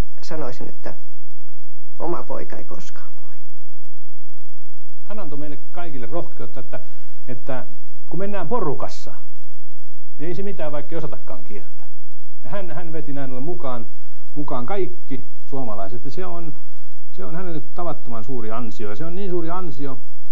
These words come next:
Speaker 2: hänelle, että, että tämmöiset taloudelliset epäonnistumiset, joista hän on kaikista eniten itse kärsinyt, niin mä toivon, että, että ne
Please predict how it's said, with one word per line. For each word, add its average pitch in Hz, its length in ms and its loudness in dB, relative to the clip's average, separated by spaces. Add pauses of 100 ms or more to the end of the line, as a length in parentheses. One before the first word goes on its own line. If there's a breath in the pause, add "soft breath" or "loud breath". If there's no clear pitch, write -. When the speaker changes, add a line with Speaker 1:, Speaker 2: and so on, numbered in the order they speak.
(240 loud breath)
Speaker 2:
hänelle, 147 440 0
että, 123 340 0
että 123 220 0
tämmöiset 156 520 0 (1700 loud breath)
taloudelliset 143 640 0
epäonnistumiset, 131 640 0
joista 135 260 0
hän 156 140 0
on 147 60 0
kaikista 143 400 0
eniten 143 180 0
itse - 180 0
kärsinyt, - 440 0 (640 loud breath)
niin 120 140 0
mä - 80 0
toivon, 160 320 0
että, 123 340 0
että 123 320 0 (160)
ne 151 300 0